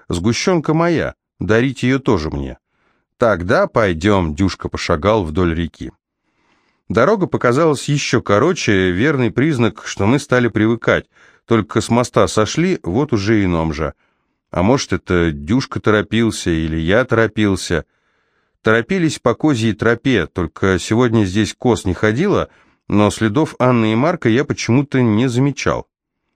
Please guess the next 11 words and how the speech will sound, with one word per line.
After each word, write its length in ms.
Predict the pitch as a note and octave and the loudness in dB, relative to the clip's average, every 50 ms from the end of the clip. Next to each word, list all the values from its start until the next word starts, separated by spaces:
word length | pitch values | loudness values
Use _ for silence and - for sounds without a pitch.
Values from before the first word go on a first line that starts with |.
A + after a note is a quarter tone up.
| _ _ _ _ _ _ | _ _ _ _ _ _
Мы 180 | - G#2+ D3+ G#3+ | 0 2 2 2
остановились 840 | - - A#2 - - - G#2+ G2 F#2 F#2+ A2+ D3 E3 E3 C#3 - - | 2 0 -4 -4 0 0 2 2 4 2 2 2 0 0 -2 -2 0
над 180 | C3 C3 B2+ | 0 0 2
Номжей. 600 | A#2 A#2+ C3 C3 G#2 F2 D#2+ C#2+ C#2 B1 B1+ B1+ - _ _ _ _ _ _ _ _ _ _ _ _ _ _ _ _ _ _ _ _ _ _ _ _ _ | 2 2 2 4 4 2 0 -2 -6 -10 -12 -14 -18 _ _ _ _ _ _ _ _ _ _ _ _ _ _ _ _ _ _ _ _ _ _ _ _ _
Дюшка 520 | - D#2 F#2 G2+ F#2+ - - - F2+ E2 - - | -6 -2 0 0 0 -2 -2 -2 0 0 -2 -4
установился 880 | - - - - F#2+ F#2+ F#2+ F#2+ G2 F#2+ F2 - - - F2+ E2 D2+ - _ _ _ _ _ _ | -10 -12 -4 -2 0 2 2 2 2 2 0 -2 -2 -2 -2 -2 -2 -4 _ _ _ _ _ _
на 120 | - F2 F#2 | -4 -2 -2
жердях 580 | D2+ E2+ G2+ F2+ F2 E2 G2+ C3 D3 C#3 - | 0 0 0 -2 -2 0 0 -2 -2 -2 -4
прямо 420 | - G2 F#2 F2 E2+ E2+ E2 D#2+ D#2 - _ | -2 0 2 2 2 2 2 0 -2 -4 _
посреди 500 | - F2+ - - G2 F#2 F2 E2 F2 F#2 | -8 -8 -6 -4 -4 -4 -2 -2 -2 0
речки, 480 | F2+ F#2+ F#2 E2+ - - - D#2+ C2+ | 0 0 0 -2 -4 -8 -8 -10 -10